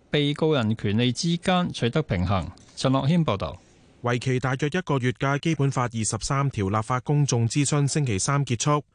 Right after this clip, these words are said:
Speaker 2: 保安局表示初步收到一萬三千一百四十七份意見，當中近一萬三千份支持同提出正面意見，佔總數百分之九十八點六四，反對意見就有九十三份，當中有超過十份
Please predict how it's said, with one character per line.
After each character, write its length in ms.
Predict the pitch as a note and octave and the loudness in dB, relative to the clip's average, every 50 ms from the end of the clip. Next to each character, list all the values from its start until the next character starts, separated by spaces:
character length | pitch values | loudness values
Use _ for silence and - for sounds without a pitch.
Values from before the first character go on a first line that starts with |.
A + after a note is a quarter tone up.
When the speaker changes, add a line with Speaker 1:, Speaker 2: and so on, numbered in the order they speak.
| _ - | _ -2
Speaker 2:
保 100 | - A2+ C3 C#3 | 0 2 2 2
安 100 | D3+ C#3+ | 2 2
局 120 | - A#2 - | 0 -2 -2
表 140 | - A2+ C3 | -2 -2 -2
示 340 | B2+ - B2 A2 A2 G#2+ - _ _ _ - | 0 0 0 0 0 -2 -4 _ _ _ -6
初 160 | - E3+ E3 | -2 -2 0
步 180 | C#3+ C#3+ B2 B2 | 2 2 0 2
收 220 | - - D3+ D3+ | 2 0 0 0
到 160 | D3 A#2+ A2+ | 2 0 0
一 80 | B2 D3 | 0 0
萬 260 | C#3 C3 A2+ A2 A2+ | 0 2 2 2 0
三 240 | A#2 - D3 C#3 C#3 | 0 0 0 0 -2
千 240 | - - C#3+ C3+ C3+ | 0 0 0 2 2
一 40 | C3+ | 0
百 180 | - B2 A#2 | 0 0 -2
四 180 | A2+ - - B2+ | -2 -2 -4 -4
十 160 | A2 - G#2 - | -4 -4 -6 -6
七 140 | - - C#3+ | -2 -4 -4
份 280 | - - A#2 A2 G#2+ G#2+ | -2 -2 -2 -2 0 0
意 120 | A2+ A#2 | -2 -2
見， 360 | - B2 A#2+ A#2+ A#2+ A#2 A2 - _ _ _ - - | 0 0 0 2 2 0 -2 -6 _ _ _ -6 -2
當 200 | C#3+ C3+ C#3 C#3 B2+ | 0 2 2 2 2
中 240 | - C#3 C#3 C3+ | 2 2 2 2
近 180 | - B2+ A2+ A#2+ | 0 0 2 2
一 60 | C3+ | 2
萬 260 | C3 B2 A2+ G#2+ A2 | 2 2 2 2 2
三 220 | A2 - C#3 C#3 C3+ | 0 0 0 0 2
千 180 | - C#3+ C3+ | 2 2 0
份 320 | B2 - A#2+ A2 A2 A2 G#2+ - - - _ - | 2 2 2 2 2 0 -4 -6 -10 -20 _ -4
支 180 | - F3 F3 | 0 0 0
持 240 | - - A#2 G2+ G2+ | 0 0 0 0 0
同 220 | - G#2+ G#2 G#2 | 0 0 0 0
提 180 | G2 G#2 G2+ G2+ | 0 0 0 0
出 160 | G#2 - D#3+ D3+ | 0 0 -2 -2
正 180 | - - C3 B2 | 0 0 0 2
面 260 | B2 A#2+ A2+ A2+ A2+ | 2 2 2 2 2
意 120 | A#2+ A#2+ | 0 -2
見， 400 | A2 - B2+ B2+ B2 B2 A#2 A2+ - _ _ _ - | 0 0 2 2 2 2 0 -4 -6 _ _ _ -2
佔 240 | - D3+ D3+ D3+ C#3+ | 0 2 2 2 2
總 180 | C3+ C3+ C#3+ E3 | 2 0 0 0
數 220 | - - D3 C3+ | 2 2 2 0
百 140 | B2 - B2 | 0 -2 -2
分 180 | - C3 A#2+ A#2+ | 0 0 0 0
之 140 | D3 D#3 | 0 -2
九 200 | - - G#2 A#2+ | -2 0 0 0
十 140 | C3 - B2 - | 0 0 -2 -2
八 160 | - A2+ A2+ A2+ | -2 -4 -4 -2
點 200 | - A#2+ B2 C#3 | -2 -2 0 2
六 120 | C3+ A#2 | 2 0
四， 180 | - - - C3 A#2+ B2 B2 A#2 - _ _ _ | 0 -2 0 2 2 2 2 0 -4 _ _ _
反 220 | - - A#2 C3+ D3 | -8 -2 0 0 2
對 180 | C#3 C#3+ C3 | 4 2 2
意 140 | A2+ A#2 B2+ A2+ | 2 2 0 0
見 180 | - B2+ B2+ A2+ | 2 2 2 2
就 80 | A#2+ G#2 | 2 0
有 220 | - G#2 G#2+ A2+ | 2 2 0 0
九 200 | - A2 G2+ A#2+ | 0 0 0 0
十 120 | - - F2+ - | 0 -2 -4 -4
三 260 | - - C3+ C#3 C#3 | -2 -2 0 0 0
份， 380 | - C3 A2+ A2+ A2+ G#2+ G2+ - _ _ _ - | 2 2 0 2 0 -2 -4 -6 _ _ _ -2
當 200 | E3 E3 E3 D#3+ | 0 2 2 2
中 220 | - E3+ E3+ E3 C#3+ | 2 2 0 2 2
有 160 | A2 A2 C3 | 2 2 2
超 160 | - E3 D3 | 0 0 0
過 100 | C3+ B2 A#2+ | 2 0 0
十 100 | - A2+ | 0 -4
份 380 | - - B2 A#2 A2+ A2+ G#2+ | -2 0 0 0 2 0 -4